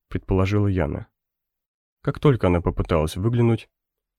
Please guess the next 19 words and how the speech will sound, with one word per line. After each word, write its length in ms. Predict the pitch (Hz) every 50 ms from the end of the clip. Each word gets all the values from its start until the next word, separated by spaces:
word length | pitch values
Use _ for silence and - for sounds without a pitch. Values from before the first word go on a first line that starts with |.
| _ _
пуля 240 | - - 147 156 147
чвиркнула 680 | - - - 127 143 151 - - 135 131 131 127 120 - -
о 80 | 117 113
металл 420 | 98 95 95 - - 107 113 113
шкафа, 640 | - - - - 110 98 85 - - 78 85 90 - _ _ _ _ _ _ _ _ _
врезалась 480 | - 95 98 104 101 90 95 85 85 -
в 40 |
стену 440 | - - - 113 117 123 117 - - _
и 100 | - 117
расплющенная 720 | 123 117 113 - - - 123 135 143 - - 123 127 127 123
упала 400 | 107 113 107 - 104 95 92 92
на 180 | 92 92 87 80
пол. 240 | - - - 101 - _ _ _ _ _ _ _ _ _ _ _ _ _ _ _ _ _ _ _ _ _ _ _ _ _
«И 80 | - 113
они 240 | 117 127 135 147 147
тянут 340 | - 147 139 139 127 -
время, 380 | - 127 131 117 98 87 78 - -
но 280 | - 92 104 110 110 107
зачем? 500 | 104 127 - - - - 120 95 85